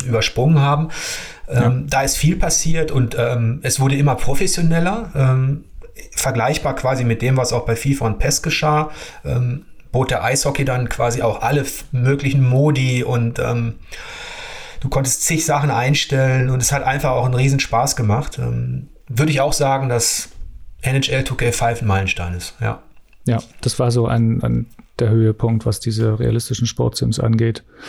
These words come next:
Speaker 2: Ähm, und ich würde noch ein weiteres hervorheben aus dem Jahr zweitausendzehn, nämlich, ähm, N H L eleven oder N H L elf. Ähm,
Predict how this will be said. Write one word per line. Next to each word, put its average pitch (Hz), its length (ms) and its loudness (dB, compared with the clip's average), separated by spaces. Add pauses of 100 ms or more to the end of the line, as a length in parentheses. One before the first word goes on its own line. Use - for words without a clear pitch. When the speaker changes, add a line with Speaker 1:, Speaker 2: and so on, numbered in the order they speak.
(460)
Speaker 2:
Ähm, 113 680 4 (180)
und 127 120 0
ich 139 160 -2
würde 180 160 4
noch 170 160 2
ein 139 160 2
weiteres 131 460 0
hervorheben 120 920 2 (420)
aus 135 220 0
dem 135 140 0
Jahr 123 160 2
zweitausendzehn, 131 1000 0 (680)
nämlich, 131 420 2
ähm, 127 320 2
N 131 160 2
H 143 220 0
L 127 180 2
eleven 117 760 2
oder 110 120 0
N 110 100 2
H 107 180 -2
L 113 80 0
elf. 117 400 0 (600)
Ähm, 120 680 2